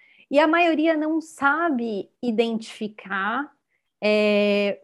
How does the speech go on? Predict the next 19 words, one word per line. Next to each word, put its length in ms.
por 260
que 380
que 220
tá 340
nesse 300
relacionamento, 1160
né? 400
Então, 220
assim, 240
falando 420
por 260
mim, 420
o 80
meu 200
propósito 680
dentro 420
da 100
relação, 640
óbvio, 640